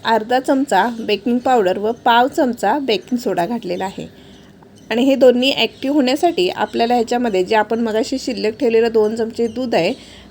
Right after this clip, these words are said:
ते दूध याच्यामध्ये घालून आपल्याला हे ॲक्टिव्ह करून घ्यायचं आहे व हे सर्व मिश्रण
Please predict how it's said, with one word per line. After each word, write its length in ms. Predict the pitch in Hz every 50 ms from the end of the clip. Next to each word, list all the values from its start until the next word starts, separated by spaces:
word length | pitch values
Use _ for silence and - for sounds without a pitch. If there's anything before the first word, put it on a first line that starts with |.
| - -
ते 80 | 214 220
दूध 240 | 208 233 240 220 220
याच्यामध्ये 500 | 196 196 - 214 208 202 196 214 214 240
घालून 360 | 262 294 269 226 190 240 339 349 - - - - - - - - - - - - - - - - - -
आपल्याला 380 | - 202 - - 214 208 208 220
हे 180 | 247 240 233 -
ॲक्टिव्ह 380 | - 226 226 - - 240 240 233
करून 280 | 277 254 226 220 254
घ्यायचं 340 | 262 294 220 175 180 - 202
आहे 160 | 175 175 180
व 120 | 180 190 202
हे 220 | 202 226 240 240
सर्व 300 | 240 - 254 254 277 285
मिश्रण 440 | 277 294 330 - - - 285 214